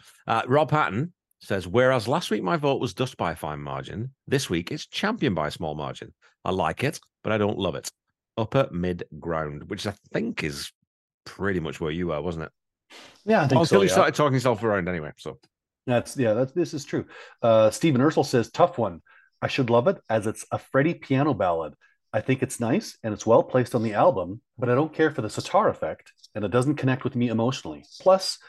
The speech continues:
Speaker 2: I need to stop championing al-, championing <laughs> almost every song. So borderline dust for me." So yeah, there you go. Uh, it, it, it is. It's hard to be critical, uh, uh, of a band that you love, right? So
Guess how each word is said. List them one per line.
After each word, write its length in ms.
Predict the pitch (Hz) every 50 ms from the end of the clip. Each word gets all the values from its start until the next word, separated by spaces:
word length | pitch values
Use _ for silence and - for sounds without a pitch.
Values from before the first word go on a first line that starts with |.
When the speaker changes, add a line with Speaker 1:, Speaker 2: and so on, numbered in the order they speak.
| - - - - _ -
Speaker 2:
I 80 | 117 113
need 140 | 123 120 143
to 60 | 143
stop 340 | 143 - 123 113 - - -
championing 540 | - 123 110 107 - - 110 107 107 113 - -
al-, 240 | 98 98 104 - _ _ -
championing 760 | - 147 143 151 151 - 127 101 107 101 101 98 98 104 123 -
<laughs> 60 | - -
almost 500 | 202 156 139 170 143 127 127 - - -
every 260 | 117 120 117 104 107 -
song. 320 | - - 107 104 110 -
So 160 | - - 120
borderline 520 | 110 101 127 143 170 165 143 131 120 117 101
dust 260 | 120 110 104 - -
for 80 | -
me." 140 | 95 104 120 - - - 117 - - - - -
So 140 | - 143 139
yeah, 280 | 139 135 117 104 - - - -
there 180 | 123 127 120
you 80 | 117 104
go. 180 | 107 107 95 - - _ - - - -
Uh, 260 | 143 123 120 117 113 110 -
it, 120 | 135 120
it, 200 | 131 135 123 139 139
it 80 | 135
is. 160 | 127 120 104
It's 140 | 113 107 -
hard 180 | - 135 135 131
to 60 | 120
be 220 | 117 120 113 104 - _ _ _
critical, 560 | - - 143 131 131 - 104 110 107 104 104 107
uh, 40 |
uh, 280 | 101 98 92 101 101 - 107
of 120 | 104 92
a 60 | 98
band 340 | 87 85 101 95 92 92 85
that 140 | 90 - -
you 100 | 98 87
love, 240 | 85 78 78 76 71
right? 220 | 76 76 76 78 -
So 180 | - - 76